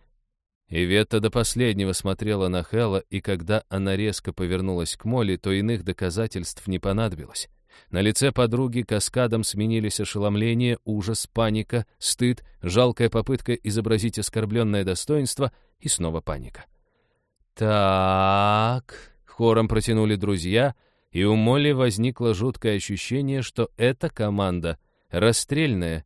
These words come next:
причём у Кая в руках плазменная базука, детектор лжи. "Молли, а ну живо всё выкладывай!"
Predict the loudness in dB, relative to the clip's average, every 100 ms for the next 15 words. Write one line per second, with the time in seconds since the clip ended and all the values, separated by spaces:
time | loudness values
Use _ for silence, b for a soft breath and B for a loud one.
0 | _ -2 -2 0 0 0 0 0 0 -2
1 | -2 -2 -2 0 0 0 -2 0 0 0
2 | 0 0 -4 -6 -10 _ -6 -2 -2 -2
3 | -2 -2 0 -2 -2 -6 _ _ _ _
4 | _ _ _ -2 4 6 6 6 6 6
5 | 4 0 _ _ _ _ _ -2 2 4
6 | 6 4 2 0 2 4 2 2 2 2
7 | 0 0 4 4 4 2 0